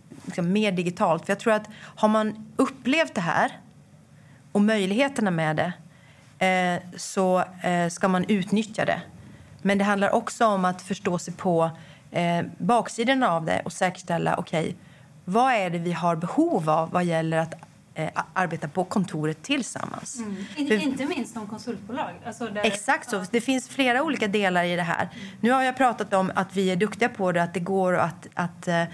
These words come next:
Speaker 1: ehm, vi gillar remote work på Sweco och så. Men vi behöver, eh, träffas, för vi är människor. Eh,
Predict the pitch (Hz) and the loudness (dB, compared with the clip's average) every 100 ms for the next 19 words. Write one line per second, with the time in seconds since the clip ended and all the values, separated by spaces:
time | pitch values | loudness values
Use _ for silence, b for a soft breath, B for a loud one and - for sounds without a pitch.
0 | B B - 170 175 170 170 165 170 - | B B -4 0 2 2 0 -2 -4 -8
1 | - - - - 175 190 180 - - - | -10 -12 -14 -6 -2 0 0 -2 -8 -6
2 | 190 208 190 233 214 190 180 165 160 151 | -2 0 2 2 2 0 0 -2 -2 -2
3 | 151 - - 170 - 160 160 - 156 - | -2 -4 -8 -8 -4 -4 -4 -8 -6 -4
4 | - - B B B - 190 208 151 156 | -4 -6 B B B -2 2 2 0 -4
5 | 175 - - 196 185 190 - 196 214 214 | -8 -12 -4 -2 0 0 0 2 2 2
6 | 202 208 - 185 185 190 233 - - 254 | 0 -4 -2 -2 -2 -4 -4 -4 0 0
7 | 277 - - - B B B - 190 190 | 0 -8 -18 -20 B B B -2 2 2
8 | 180 196 185 170 - 185 269 - B B | 4 2 0 -2 -2 0 -2 -6 B B
9 | B - 190 180 175 | B 2 2 4 2